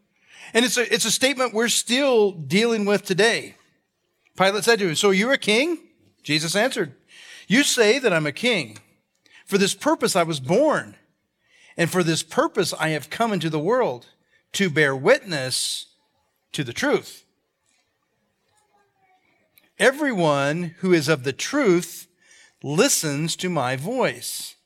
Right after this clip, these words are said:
Pilate said to him, "What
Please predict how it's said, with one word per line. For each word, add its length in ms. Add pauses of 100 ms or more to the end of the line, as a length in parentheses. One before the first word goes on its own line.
(1000)
Pilate 320
said 240
to 100
him, 360 (1200)
"What 460